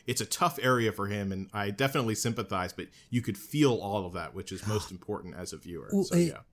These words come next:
Speaker 3: and
Speaker 2: That,
Speaker 3: I, I
Speaker 2: that
Speaker 3: just
Speaker 2: really impacts me. Thank you for saying that. 'Cause I
Speaker 3: Yeah.
Speaker 2: really,
Speaker 1: No
Speaker 2: that,
Speaker 1: problem. <laughs>
Speaker 2: that scene was meaningful for those specific reasons, and to know that it communicated, at least for you, means that I did my
Speaker 1: Perfectly,
Speaker 2: job.
Speaker 1: yeah.
Speaker 2: Means that I did my
Speaker 1: Mm-hmm.
Speaker 2: job, and that's,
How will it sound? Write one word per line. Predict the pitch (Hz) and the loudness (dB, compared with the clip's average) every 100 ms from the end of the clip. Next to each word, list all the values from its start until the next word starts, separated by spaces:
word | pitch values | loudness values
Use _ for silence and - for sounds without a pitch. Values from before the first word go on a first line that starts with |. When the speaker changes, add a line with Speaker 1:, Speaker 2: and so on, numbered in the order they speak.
| - | 4
Speaker 3:
and | 156 | 6
Speaker 2:
That, | 156 127 | 6 6
Speaker 3:
I, | |
I | |
Speaker 2:
that | 156 165 147 | 6 6 6
Speaker 3:
just | 131 | 6
Speaker 2:
really | 143 147 139 | 4 4 4
impacts | 113 123 110 - | 2 0 -2 -2
me. | 104 | -4
Thank | - 127 - | -2 -4 -4
you | |
for | - | -10
saying | - 92 78 | -8 -6 -10
that. | _ _ _ _ _ _ - 135 | _ _ _ _ _ _ -2 4
'Cause | 117 | 6
I | 131 | 6
Speaker 3:
Yeah. | |
Speaker 2:
really, | 135 143 147 | 6 4 4
Speaker 1:
No | - | 4
Speaker 2:
that, | 151 | 4
Speaker 1:
problem. | - | 4
<laughs> | 156 165 | 2 6
Speaker 2:
that | |
scene | 143 160 147 | 6 6 2
was | 123 104 | 2 2
meaningful | 123 131 135 127 117 110 | 2 4 2 0 -2 -2
for | - 113 | -2 -2
those | 101 117 117 107 | 0 0 2 0
specific | - - - - 123 - - 170 - 127 | -2 2 0 4 4 6 6 4 -2 -6
reasons, | 113 107 87 92 92 | -4 -4 -4 -4 -4
and | 101 | -4
to | 110 | -4
know | 110 110 | -4 -4
that | 101 | -6
it | 95 _ _ _ _ | -10 _ _ _ _
communicated, | - 117 120 120 120 107 104 | 2 4 4 4 0 0 -2
at | 110 | 0
least | 127 127 | 2 2
for | - 113 | 0 0
you, | 107 117 151 - - - | 2 2 2 -2 -14 -2
means | 110 110 107 - | 2 4 4 2
that | 107 | 0
I | 101 | 2
did | 123 | 2
my | 104 95 | 2 -2
Speaker 1:
Perfectly, | 80 | -4
Speaker 2:
job. | 85 | -6
Speaker 1:
yeah. | 95 85 _ _ _ | -6 -8 _ _ _
Speaker 2:
Means | 117 113 123 | 2 4 6
that | 170 | 4
I | |
did | 135 120 | 4 4
my | 120 | 4
Speaker 1:
Mm-hmm. | 113 | 4
Speaker 2:
job, | 120 90 98 | 4 2 0
and | 113 120 | 2 2
that's, | 131 - | 2 -2